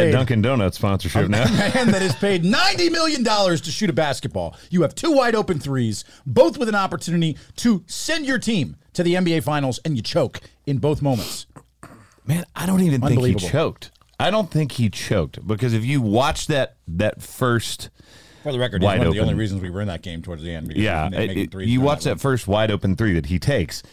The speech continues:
Speaker 2: It, it
Speaker 1: He
Speaker 2: is
Speaker 1: dribbled.
Speaker 2: in.
Speaker 1: He reset himself.
Speaker 2: It, yeah, but it's in the basket.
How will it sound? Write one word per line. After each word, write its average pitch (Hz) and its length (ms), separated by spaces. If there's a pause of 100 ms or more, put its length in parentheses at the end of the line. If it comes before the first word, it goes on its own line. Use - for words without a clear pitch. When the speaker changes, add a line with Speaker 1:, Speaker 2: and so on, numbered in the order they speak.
(440)
Speaker 2:
It, - 280
it 196 260
Speaker 1:
He - 80
Speaker 2:
is 139 60
Speaker 1:
dribbled. 131 340
Speaker 2:
in. 143 480 (100)
Speaker 1:
He 165 80
reset 196 320
himself. 85 340 (120)
Speaker 2:
It, 104 160 (160)
yeah, 170 180
but 190 100
it's 120 180 (120)
in 185 260
the 107 100
basket. - 600